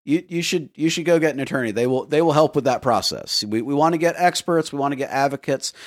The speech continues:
on our side. That's, that's a good thing. But then the second thing that we need, and that we really, really need, and this is one where we need it from the Lord, is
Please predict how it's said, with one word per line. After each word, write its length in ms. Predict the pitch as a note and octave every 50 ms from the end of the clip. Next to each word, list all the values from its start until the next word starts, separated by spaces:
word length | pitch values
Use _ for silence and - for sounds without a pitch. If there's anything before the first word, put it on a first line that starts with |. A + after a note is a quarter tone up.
| - - - -
on 220 | - C3+ C3+ C3+
our 120 | B2+ A#2 A#2
side. 360 | - - C#3+ B2 G2 E2+ E2
That's, 320 | G#2+ A2+ A2+ - - -
that's 300 | - - C3+ C3+ C3 -
a 40 | C#3+
good 240 | B2 - G#3 F#3+ -
thing. 320 | - - C2 A1 A1 A1 - _ _ _ _ _ _ _ _ _ _ _ _ _ _ - - -
But 140 | A#2 -
then 120 | - A3+ A#3+
the 60 | A3
second 340 | - - C4 C4+ - D#4 C#4
thing 180 | C#4 C4+ A#3+ G3+
that 140 | F#3+ A#2 D3+
we 120 | E3 E3
need, 300 | D#3+ D#3 D#3 D3+ D3+ D3+
and 180 | - D#3 D3 D3
that 100 | - -
we 120 | C#3 D#3
really, 680 | E3 D#3 D3 D#3 E3 F#3 A#3 C4 C#4 C4+ A#3+ G3+ F3+ D#3+
really 300 | C#3+ D#3 D3+ C#3+ C#3 B2+
need, 360 | B2+ A#2+ A#2+ A#2 A#2 A#2 B2
and 140 | C3 B2+ C#3
this 200 | G3+ G#3+ - F3
is 200 | D#3 B2+ - -
one 240 | D#3+ D#3+ D#3+ D#3+
where 120 | D3+ D3 C3+
we 100 | C3+ C3+
need 140 | C#3 C#3+ C3+
it 60 | -
from 140 | - C3 C3
the 60 | B2+
Lord, 200 | C3 C3+ C3+ B2
is 160 | A#2+ G#2+ -